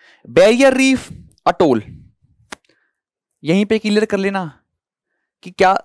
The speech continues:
सीन है। देखो होता क्या है कि already मान लीजिए कि एक लैंडफॉर्म है, और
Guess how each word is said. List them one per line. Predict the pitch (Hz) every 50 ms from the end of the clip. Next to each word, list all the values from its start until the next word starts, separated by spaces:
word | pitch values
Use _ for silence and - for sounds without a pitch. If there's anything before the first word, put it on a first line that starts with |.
| -
सीन | - - - 196 202 196
है। | 170 147 170 156 123 110 - _ - -
देखो | 165 185 220 214
होता | 190 202 202 - 240
क्या | 226 226 214
है | 208 214 226 233 _ - - - _ -
कि | 240
already | - - 220 254 269 262 262 262 269 277
मान | 247 240 240
लीजिए | 254 247 254 214 226 240
कि | 233 247 226 - - -
एक | 202 220 - _ _ _ _ _ _ _ _ _ _ -
लैंडफॉर्म | 160 196 196 208 214 - - 214 214 196
है, | 180 185 151 113 107 - _ _ _ _ _ _ _ _ _ _ _ _ _ _ _ _ _ _ - _ -
और | - 190 - _